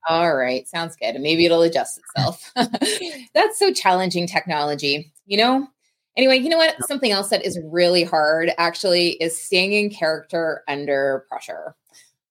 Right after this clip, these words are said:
Speaker 1: And a few weeks ago, when we launched our first The Reveal podcast with Glenn Street, who has a mascot company here in Calgary, um, and they design mascots, actually, for sports teams and entertainment venues all around the world. But during our conversation with Glenn,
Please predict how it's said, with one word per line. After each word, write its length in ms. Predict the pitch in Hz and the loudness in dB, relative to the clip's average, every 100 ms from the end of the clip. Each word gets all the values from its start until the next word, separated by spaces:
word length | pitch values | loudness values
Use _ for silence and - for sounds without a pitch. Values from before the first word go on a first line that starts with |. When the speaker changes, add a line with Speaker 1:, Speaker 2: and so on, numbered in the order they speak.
| - | -2
Speaker 1:
And 300 | 220 226 202 | 2 2 2
a 120 | 190 | 0
few 160 | 254 277 | 0 -2
weeks 200 | 277 - | -2 0
ago, 420 | 190 151 165 208 | 2 4 2 -2
when 200 | 208 208 | -2 0
we 100 | 196 | 2
launched 300 | 190 175 175 | 0 0 -2
our 160 | - 170 | -2 -2
first 480 | - 185 185 185 - | -2 0 0 -2 0
The 100 | 175 | 2
Reveal 480 | 165 160 165 165 160 | 2 2 2 0 -2
podcast 540 | - 147 - 139 147 | -2 -4 -2 -4 -4
with 160 | 151 - | -6 -2
Glenn 240 | 143 139 | -2 -2
Street, 480 | - 147 123 - - _ _ _ | -6 -6 -4 -6 -10 _ _ _
who 60 | 208 | 2
has 140 | 185 | 2
a 20 | 165 | 2
mascot 380 | 147 - 165 - | -2 0 -2 -2
company 320 | 156 160 156 | -8 -6 -6
here 160 | 160 | -4
in 100 | 151 | -6
Calgary, 640 | 147 139 143 147 135 233 233 _ _ - | -2 0 0 0 -2 -2 -6 _ _ -4
um, 340 | 170 165 160 | 0 0 0
and 300 | 170 202 196 | 0 0 2
they 100 | 247 | 0
design 260 | 220 233 214 | 2 2 2
mascots, 420 | 170 175 170 147 | 2 2 -2 0
actually, 340 | 156 - 147 | -2 -2 -8
for 120 | 143 156 | -8 -10
sports 380 | - 165 - | -6 -6 -6
teams 320 | - 165 160 151 | -12 -12 -12 -10
and 80 | |
entertainment 640 | 135 139 139 - 139 143 127 | -10 -8 -8 -6 -6 -6 -4
venues 280 | 139 139 120 | -4 -4 -2
all 160 | 151 147 | 0 0
around 160 | 135 | -2
the 60 | 127 | -4
world. 360 | 127 95 185 _ _ _ _ - _ | -4 -4 -6 _ _ _ _ -20 _
But 260 | 208 175 175 | 0 2 2
during 220 | 214 240 | -2 0
our 80 | 262 | 0
conversation 500 | 240 185 175 165 180 | 0 -2 0 -2 -2
with 140 | 165 | -6
Glenn, 340 | 170 139 143 | -4 -4 -4